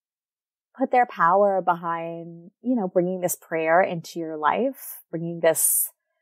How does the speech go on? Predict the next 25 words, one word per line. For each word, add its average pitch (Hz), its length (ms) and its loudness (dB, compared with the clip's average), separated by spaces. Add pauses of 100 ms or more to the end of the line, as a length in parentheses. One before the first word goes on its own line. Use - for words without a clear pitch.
(220)
paid 180 200 6
in 180 140 2
full 170 580 4
or 160 180 2
this 151 220 0
particular 170 500 0
amount 151 480 2
into 165 240 -8
your 156 240 -4
life. 156 460 0 (160)
And 175 640 0 (1700)
also 320 600 4 (480)
asking 302 800 -4 (260)
for 202 680 2 (240)
the 202 80 6
lessons 262 840 -2
that 269 200 4
you 208 180 -2
need 175 240 -8
to 208 100 -10
be 175 160 -8
shown 165 440 -4 (960)
in 202 140 6
order 180 300 4
to 175 320 -2